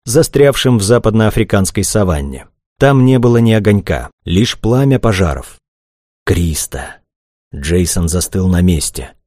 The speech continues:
Он хотел идти дальше – и проклинал собственную трусость. Но ноги не слушались его. На глаза навернулись слезы отчаяния.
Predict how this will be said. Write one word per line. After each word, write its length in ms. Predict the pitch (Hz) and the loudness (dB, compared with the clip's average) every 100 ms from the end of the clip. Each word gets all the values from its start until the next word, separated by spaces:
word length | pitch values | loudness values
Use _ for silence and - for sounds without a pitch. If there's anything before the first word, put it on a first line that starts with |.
| _ _ | _ _
Он 240 | - 90 90 | -4 -2 -2
хотел 640 | - 104 95 - 127 98 | -4 -6 -4 0 2 2
идти 280 | 85 - 101 | -2 -4 -4
дальше – 580 | 82 117 95 87 - 71 - _ | 0 2 0 -2 -6 -8 -12 _
и 120 | - 107 | -6 -2
проклинал 840 | - 110 - 113 113 120 117 104 | 0 -2 0 2 4 4 2 0
собственную 800 | - 110 92 - 92 92 87 82 | -2 -2 -2 -4 0 2 2 0
трусость. 640 | 78 71 - - - - - _ _ | -4 -4 -8 -12 -14 -16 -20 _ _
Но 180 | - 104 | -2 2
ноги 460 | 110 123 123 107 110 | 4 4 4 2 2
не 140 | 110 | 2
слушались 680 | - 123 131 - 92 85 - | 0 0 0 0 0 -2 -2
его. 360 | 82 76 65 - _ _ _ _ | -4 -4 -8 -12 _ _ _ _
На 180 | 95 104 | 0 2
глаза 480 | 98 104 92 98 120 | 4 4 4 2 2
навернулись 680 | 113 101 107 110 107 98 - - | 2 2 2 2 2 0 -4 -10
слезы 460 | - 98 87 80 | -2 0 0 0
отчаяния. 800 | 78 73 - 71 69 67 67 - | -2 -4 -6 -6 -8 -10 -14 -18